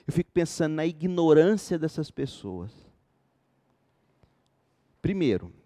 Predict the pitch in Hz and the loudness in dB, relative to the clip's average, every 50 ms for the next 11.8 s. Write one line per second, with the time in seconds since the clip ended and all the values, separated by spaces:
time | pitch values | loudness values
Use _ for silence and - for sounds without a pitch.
0 | _ - 170 190 185 175 156 185 226 254 240 - - - 165 143 135 127 120 120 | _ -6 -4 -4 -2 0 4 6 6 6 6 2 -4 -2 0 0 2 2 0 0
1 | 120 123 113 - - 170 160 180 202 202 180 170 - - 160 151 147 139 - - | 0 0 -2 -2 -4 0 2 2 2 2 0 -4 -6 -4 -4 -4 -4 -4 -6 -4
2 | 147 127 120 123 123 123 - - 123 113 104 107 95 101 104 123 131 120 107 107 | -4 -2 0 2 0 0 0 -4 -6 -6 -4 -4 -4 -2 -2 -2 -2 -2 -2 -2
3 | 107 107 90 92 113 104 98 110 - 156 143 165 208 214 202 170 165 - - 156 | -4 -6 -6 -6 -8 -8 -8 -8 -6 -6 -6 -6 -6 -4 -4 -4 -4 -6 -6 -6
4 | 151 135 135 127 117 120 117 107 110 98 101 98 - - 127 127 131 127 117 135 | -6 -4 -2 -2 -2 -2 -2 -4 -4 -4 -6 -8 -8 -8 -8 -6 -6 -6 -4 -6
5 | 139 - 151 143 - 143 131 123 117 117 - - 131 101 101 87 98 87 - - | -6 -6 -6 -10 -10 -6 -4 -4 -4 -4 -4 -6 -8 -8 -8 -8 -10 -10 -10 -12
6 | 95 78 _ _ _ _ _ _ _ _ _ _ _ _ _ _ _ _ _ _ | -20 -20 _ _ _ _ _ _ _ _ _ _ _ _ _ _ _ _ _ _
7 | - 120 113 117 120 - - - 135 131 127 123 117 127 127 123 117 - - 131 | -6 -4 -2 -2 -2 -4 -4 -4 -2 -2 0 -2 -2 -2 -2 -2 -2 -4 -2 -4
8 | 120 - - 127 104 92 113 117 117 123 113 113 123 117 113 107 95 82 82 78 | -4 -4 -4 -10 -6 -2 0 0 0 0 -2 -4 -4 -2 -2 -2 -4 -4 -6 -10
9 | - - 98 110 113 117 117 113 113 120 131 135 127 - - - - 117 113 117 | -12 -10 -8 -6 -4 -2 -2 0 0 2 2 0 0 -4 -10 -12 -10 -8 -6 -6
10 | 120 117 117 117 110 104 - 117 110 110 - - 110 110 - - 110 - - - | -4 -4 -4 -4 -4 -4 -2 -2 -2 -2 -2 -2 -4 -4 -4 -6 -12 -12 -10 -10
11 | 110 104 101 113 127 147 - 180 170 156 - - 196 190 233 - | -8 -6 -4 -4 -4 -4 -4 -4 -4 -4 -2 -2 0 0 0 -2